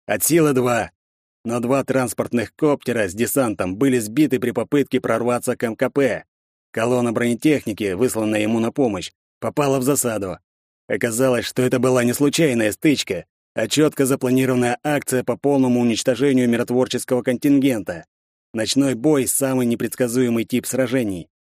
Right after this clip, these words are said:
Ты видишь лишь расплывчатые зелёные контуры в тепловизоре. Большинство систем разведки и наведения работают лишь на треть от своих возможностей. Из-за близкого контакта М К П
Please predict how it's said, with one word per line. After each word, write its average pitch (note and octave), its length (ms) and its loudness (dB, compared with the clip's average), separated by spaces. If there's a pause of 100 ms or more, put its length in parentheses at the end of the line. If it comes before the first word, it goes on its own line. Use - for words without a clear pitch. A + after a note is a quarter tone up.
(200)
Ты F3 160 4
видишь D#3+ 420 4
лишь C#3 200 2
расплывчатые B2+ 720 0
зелёные A#2 460 0
контуры B2+ 500 0
в - 60 -16
тепловизоре. C3 800 0 (320)
Большинство A2 500 0
систем A#2 400 -2
разведки A#2+ 500 0
и A2+ 80 0
наведения A2+ 560 2
работают A#2+ 480 0
лишь A#2 180 -4
на B2 120 0
треть C3+ 260 0
от G#2+ 120 -4
своих G#2+ 220 -2
возможностей. G#2+ 760 -2 (480)
Из-за A2+ 300 -2
близкого A#2+ 420 0
контакта B2 560 0
М A2+ 180 -2
К A#2 140 -4
П C#3 320 0